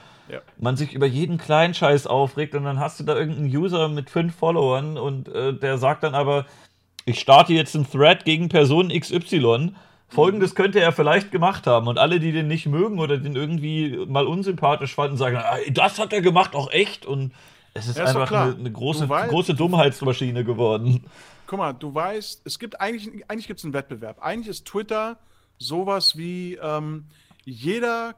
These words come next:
Speaker 1: kann eine Hassrevolution starten. Finde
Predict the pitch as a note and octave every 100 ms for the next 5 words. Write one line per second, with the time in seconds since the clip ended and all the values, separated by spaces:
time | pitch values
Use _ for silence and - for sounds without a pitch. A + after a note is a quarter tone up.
0 | - E3 F#3 F3 C3+ E3 - D#3 C3+ C3+
1 | - B2+ B2 - A#2 A#2+ G3 B3+ C4 _
2 | _ _ _ _ _ - A#3 C4+